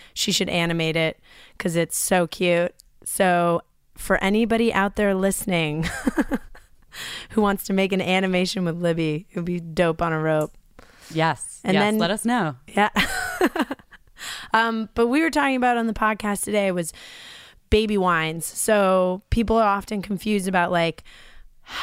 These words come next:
Speaker 1: when do I drink wine? How long do I age it? What do I do with this wine? And I don't know if this definitely ties into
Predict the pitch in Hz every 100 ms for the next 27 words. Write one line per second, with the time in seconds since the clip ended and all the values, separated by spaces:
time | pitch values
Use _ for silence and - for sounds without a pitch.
0 | - 214 220 220 190 202 185 190 175 170
1 | 156 233 226 220 214 202 - 196 175 185
2 | 175 160 - - 196 214 208 202 196 180
3 | - 180 165 160 160 - 196 190 190 185
4 | - _ _ 185 196 196 196 196 190 196
5 | 180 202 202 208 196 185 - 180 - 185
6 | 175 - 190 185 - 185 175 165 - 180
7 | 180 180 180 165 170